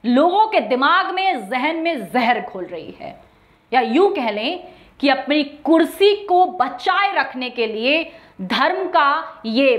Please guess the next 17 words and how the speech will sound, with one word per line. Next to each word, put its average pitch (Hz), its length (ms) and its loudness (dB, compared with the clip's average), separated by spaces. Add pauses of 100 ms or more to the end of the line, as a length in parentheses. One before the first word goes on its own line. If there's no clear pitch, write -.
(140)
पूरा 370 380 0
घेरा 240 460 -2
बनाया 214 500 -4
जा 165 220 -10
रहा 120 200 -12
है - 240 -18 (460)
कि 247 80 -2
कोई 359 440 2
भी 277 140 -4 (380)
पहले 254 260 2
इस 226 100 -2
धर्म 285 420 -4
के 302 180 -4
घेरे 240 300 0
को 277 140 -2
क्रॉस 254 460 -2
करेगा, 294 440 2